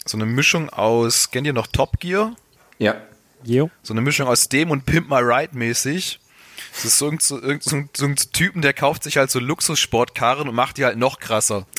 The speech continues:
Speaker 1: Das hab ich gesehen, war, es war okay, aber ich weiß nicht, ob ich's weiter guck.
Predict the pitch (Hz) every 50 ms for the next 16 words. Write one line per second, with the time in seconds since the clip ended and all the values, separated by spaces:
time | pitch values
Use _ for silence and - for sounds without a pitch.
0 | - - 110 110 - 147 147 139 - - - - 127 120 107 113 117 123 - 117
1 | 107 - - - 113 113 110 - - - 113 117 117 - - _ _ - - 98
2 | 98 101 98 95 - 101 98 101 - 107 98 92 90 - - 95 104 117 113 -
3 | - 110 104 - -